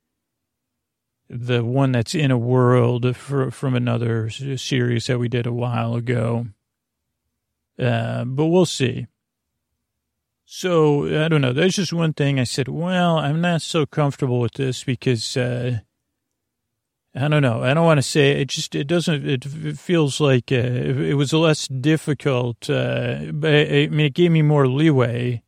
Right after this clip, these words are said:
But like I said, when I, oh, I don't know how many people heard, but we did, uh, for ten and twenty dollar patrons, we did a series with, uh,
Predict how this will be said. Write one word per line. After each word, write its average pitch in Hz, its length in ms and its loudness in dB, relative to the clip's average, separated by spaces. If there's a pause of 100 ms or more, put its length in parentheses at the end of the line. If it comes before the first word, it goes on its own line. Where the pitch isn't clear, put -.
(260)
But 139 220 0
like 143 180 2
I - 40 -10
said, 131 520 0
when 127 220 0
I, 131 140 0
oh, 143 640 -2
I 139 100 6
don't 151 140 0
know 147 80 2
how 160 80 2
many 139 160 2
people 131 260 -4
heard, 123 260 -2
but 139 120 -2
we 135 120 0
did, 135 280 2
uh, 131 220 -2
for 147 140 -4
ten 156 220 0
and 135 140 0
twenty 156 260 2
dollar 123 220 2
patrons, 131 440 -2
we 127 80 -2
did 123 160 2
a 120 60 2
series 127 960 0 (1120)
with, 131 320 -2
uh, 123 580 -2